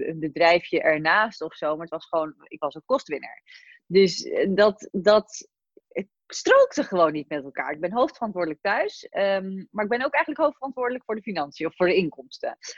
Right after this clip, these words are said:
Ehm, niet dat hij niet, niet verdiende, zeker wel. Ik bedoel, hij werkte niet voor niks, een slag in de rond. En hij was ook heel vaak in het buitenland, veel weekenden was hij er niet. Ehm, ja,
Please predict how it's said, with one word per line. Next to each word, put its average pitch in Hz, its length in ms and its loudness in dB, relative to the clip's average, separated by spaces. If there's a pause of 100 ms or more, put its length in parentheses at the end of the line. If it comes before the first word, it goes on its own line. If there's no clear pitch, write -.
(340)
Ehm, 180 340 4
niet 208 180 6
dat 165 80 -2
hij 156 320 4
niet, 175 320 -4
niet 170 220 -4
verdiende, 214 640 6
zeker 233 360 -2
wel. 147 240 0
Ik 196 60 -2
bedoel, 170 160 -4
hij 175 80 -2
werkte 170 260 -6
niet 190 140 -10
voor 196 80 -12
niks, - 260 -8
een 175 100 -4
slag 160 260 -6
in 160 80 -14
de 151 80 -10
rond. 147 260 -8
En 190 60 0
hij 185 100 -4
was 156 100 -4
ook 151 80 -20
heel 147 120 -6
vaak - 180 -14
in 147 60 -20
het 156 100 -8
buitenland, 214 520 4
veel 139 180 -6
weekenden 220 440 -2
was 196 220 -2
hij 208 100 -4
er 180 100 -14
niet. 175 400 -12 (480)
Ehm, 214 720 4 (120)
ja, 160 160 -14